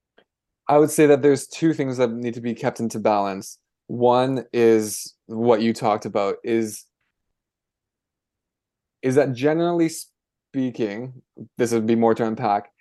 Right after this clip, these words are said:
is that people don't experience their personal experiences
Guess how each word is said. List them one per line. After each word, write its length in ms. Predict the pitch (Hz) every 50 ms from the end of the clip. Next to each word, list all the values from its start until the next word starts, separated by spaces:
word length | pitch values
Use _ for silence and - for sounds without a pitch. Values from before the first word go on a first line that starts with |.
| _ _ _
is 100 | 123 117
that 180 | 127 107 - -
people 260 | 151 143 143 156 139
don't 160 | 143 139 135
experience 960 | 131 123 - - - _ - 120 117 117 117 117 113 107 - - - - - _ _ _ _ _ _ _ _ _ _
their 240 | - 117 120 120 117
personal 480 | 120 - - 131 120 117 - 123 117 113
experiences 960 | 107 - - - 117 110 110 107 107 107 - - 110 104 107 110 107 - -